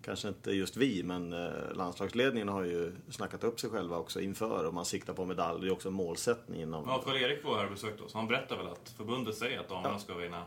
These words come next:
Speaker 1: De, de ska
Speaker 2: medalj, va?
Speaker 1: vinna medalj, ja. Så att det är klart att med, med de förväntningarna på sig också, så när inte det spelmässigt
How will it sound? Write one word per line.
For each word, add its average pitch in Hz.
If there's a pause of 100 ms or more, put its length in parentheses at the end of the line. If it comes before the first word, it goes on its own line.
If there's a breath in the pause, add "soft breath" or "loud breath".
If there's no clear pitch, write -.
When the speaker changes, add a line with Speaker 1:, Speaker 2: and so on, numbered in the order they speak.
(120)
Speaker 1:
De, 127
de 127
ska 101
Speaker 2:
medalj, 95
va? -
Speaker 1:
vinna 107
medalj, 107
ja. 85
Så 107
att -
det 120
är 113
klart 101
att -
med, 113
med 113
de 131
förväntningarna 92
på 95
sig 117
också, 139
så 98 (540 loud breath)
när 98
inte 92 (160)
det 92
spelmässigt 107